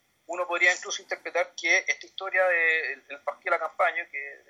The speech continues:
la historia de Jean Renoir, donde en el fondo son dos personajes femeninos, dos personajes masculinos que la quieren re-, seducir, originalmente ellas iban a actuar, porque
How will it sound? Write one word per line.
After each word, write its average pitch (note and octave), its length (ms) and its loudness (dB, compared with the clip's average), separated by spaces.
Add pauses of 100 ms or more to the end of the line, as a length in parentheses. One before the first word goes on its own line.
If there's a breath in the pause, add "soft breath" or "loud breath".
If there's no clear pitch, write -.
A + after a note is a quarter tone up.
(260)
la - 60 -20
historia D#3+ 240 -8
de D3+ 60 -6
Jean D#3 160 -2
Renoir, E3 260 0
donde C#3+ 220 -6
en - 60 -6
el - 400 -20
fondo E3+ 180 -10
son D#3 160 -16
dos F3 120 -2
personajes - 400 -8
femeninos, F3+ 380 -4
dos E3+ 80 -2
personajes - 460 -6
masculinos - 420 -10
que - 100 -20
la C#4+ 60 -6
quieren E3+ 200 -12 (160)
re-, - 180 -2
seducir, - 460 -10 (840)
originalmente G3+ 680 0
ellas D3+ 180 -2
iban G#3 160 2
a A3+ 40 4
actuar, - 300 -2 (1400)
porque F#3 400 -4